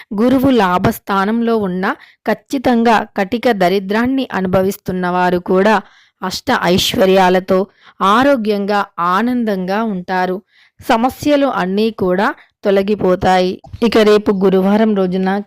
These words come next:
కేవలం చిటికెడంటే చిటికెడు పసుపుతోనే ఈ పరిహారం చేయాలి. పసుపు వల్ల మనకు ఎన్నో రోగాలు కూడా నయమవుతాయి. ఆయుర్వేదంలో కూడా పసుపుని ఎంతో ఎక్కువగా వాడుతూ ఉంటారు.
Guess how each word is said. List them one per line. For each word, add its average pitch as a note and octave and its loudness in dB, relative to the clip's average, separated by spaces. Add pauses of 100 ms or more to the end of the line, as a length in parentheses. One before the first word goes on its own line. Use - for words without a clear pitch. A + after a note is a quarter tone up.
కేవలం A3+ 2
చిటికెడంటే G#3 -2
చిటికెడు F#3+ -6
పసుపుతోనే F#3 -4
ఈ G3 -2
పరిహారం F#3 -4
చేయాలి. F3 -2 (500)
పసుపు B3 -2
వల్ల G#3+ 2
మనకు G3+ -2
ఎన్నో G3+ 0
రోగాలు F#3+ 0
కూడా F3+ -2
నయమవుతాయి. F3+ -2 (400)
ఆయుర్వేదంలో A#3+ 2
కూడా F#3+ 0
పసుపుని G3+ -4
ఎంతో G3+ -2
ఎక్కువగా F#3+ -2
వాడుతూ F#3 -2
ఉంటారు. F3+ -2